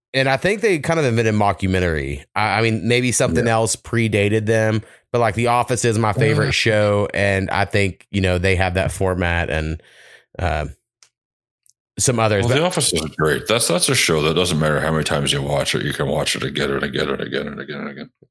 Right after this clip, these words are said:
Speaker 1: I try to tell my wife that. Um, <laughs> she, she's come around to where, like, through Stockholm Syndrome,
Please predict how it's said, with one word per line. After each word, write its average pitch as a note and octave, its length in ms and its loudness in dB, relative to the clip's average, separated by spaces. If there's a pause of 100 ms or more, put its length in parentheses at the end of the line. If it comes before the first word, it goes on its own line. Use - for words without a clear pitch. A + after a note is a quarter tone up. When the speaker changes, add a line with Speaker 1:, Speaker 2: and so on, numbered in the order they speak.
(140)
Speaker 1:
I B2+ 180 0
try E3 220 0
to F3+ 60 -4
tell D3 140 0
my C3 100 0
wife C3 240 0
that. F#2 220 0 (320)
Um, A2 460 0 (380)
<laughs> - 360 -16
she, D3 260 2
she's F#3 200 0
come F#3 180 2
around C3+ 460 2
to B2 140 -2
where, A2+ 240 2
like, G#2 260 0
through A2+ 120 0
Stockholm A2+ 500 0
Syndrome, A#2+ 500 0